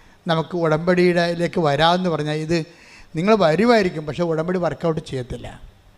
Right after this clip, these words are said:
കാര്യം ഉടമ്പടിയുടെ പ്രശ്നം and immediately എന്നാണ് ബൈബിൾ എപ്പോഴും നിൽക്കണം. മാർക്കോസിൻ്റെയൊക്കെ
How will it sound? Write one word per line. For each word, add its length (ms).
കാര്യം 180
ഉടമ്പടിയുടെ 580
പ്രശ്നം 320
and 180
immediately 560
എന്നാണ് 380
ബൈബിൾ 300
എപ്പോഴും 400
നിൽക്കണം. 340
മാർക്കോസിൻ്റെയൊക്കെ 720